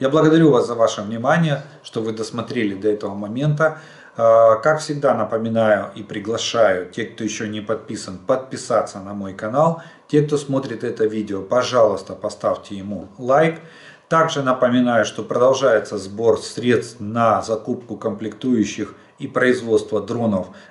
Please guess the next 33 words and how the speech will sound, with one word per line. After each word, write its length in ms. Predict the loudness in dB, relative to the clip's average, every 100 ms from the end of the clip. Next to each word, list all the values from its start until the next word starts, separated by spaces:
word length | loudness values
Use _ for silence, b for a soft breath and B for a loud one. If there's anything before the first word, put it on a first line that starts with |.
| B
для 120 | -2
наших 340 | 2 0 -2 -6
славетных 560 | 0 2 2 2 -6
бригад 520 | -2 0 4 2 0 B -6
волонтёрским 640 | 0 0 2 -2 -2 -6 -8
фондом 480 | 0 2 4 2 0
"Незламні 680 | -4 -2 -2 0 -4 -6 -12
серця". 680 | -8 -6 -6 -6 -6 -6 -12 B B B -4
А, 240 | 2 4
и 80 | 6
реквизиты 640 | 2 2 2 2 0 0
для 460 | -4 2 6 6 4
донатов 560 | 2 0 2 2 0 -2
вы, 440 | -8 -6 -6 -6 -10
фонду 600 | -4 0 0 0 -6 -10 -20 _
вы 220 | -6 0
найдёте 440 | 2 2 -2 -6 -8
в 60 |
описании 560 | -10 -12 -4 -4 -2 -8
к 100 | -8
этому 460 | -8 -4 -4 -4 -8 -12
видео. 460 | -2 0 0 -8 -14 -20 B B B -4
От 160 | -2
себя 200 | 2 2
добавлю 400 | 4 4 2 2
слова 300 | -4 -2 -2
благодарности 760 | -2 -2 0 0 0 -2 -4 -14
спонсорам 580 | -10 -6 -4 -2 -4 -4
и 60 |
тем, 200 | -8 -8
кто 140 | -6 -8
помогает 640 | -8 -10 -6 -6 -6 -8
моему 420 | -14 -12 -14